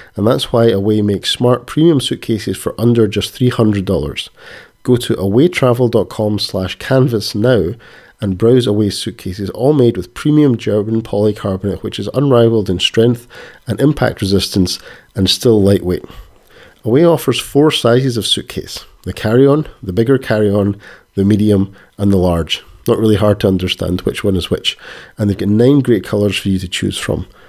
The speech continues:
Away suitcases feature a patent-pending compression system, which is great if you're an overpacker, along with four three hundred sixty degree spinner wheels.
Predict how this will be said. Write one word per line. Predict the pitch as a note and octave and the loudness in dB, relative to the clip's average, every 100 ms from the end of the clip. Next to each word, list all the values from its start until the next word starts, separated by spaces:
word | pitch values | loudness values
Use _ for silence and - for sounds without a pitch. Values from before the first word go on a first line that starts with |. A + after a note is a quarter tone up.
| - - - - _ _ | -20 -20 -20 -20 _ _
Away | A2+ D3+ | 2 2
suitcases | - E3+ - C3+ B2 - | 2 -2 0 0 0 -2
feature | - B2 G#2+ | -4 -4 -4
a | F#2+ | -2
patent-pending | - D3+ D3 - A#2+ A2 G#2+ | -2 -2 -4 0 2 2 0
compression | G#2 F#2+ A#2+ C#3 - | -2 -4 -2 -2 -2
system, | - C#3 - D3+ C#3+ | -2 -4 0 0 0
which | - - | -6 -10
is | |
great | G#2 A#2+ A#2 | -2 0 0
if | B2 | 0
you're | G2 | -2
an | F#2 | 0
overpacker, | A2+ C#3+ - C3 B2+ C3+ B2 - - - - | 2 0 0 -2 0 -2 -2 -8 -20 -18 -2
along | G#2 G#2+ | 0 2
with | G2 | 0
four | - - C3+ D3 C#3+ - - | -6 0 4 6 4 0 -12
three | - | 0
hundred | A#2+ A2 A2 G2+ | 0 2 -2 -4
sixty | - - G#2 | -8 -6 -6
degree | G2 G2 G2+ | -2 0 0
spinner | - - G2+ G2+ | -2 -2 2 2
wheels. | F#2+ F#2+ - - | 2 -2 -4 -10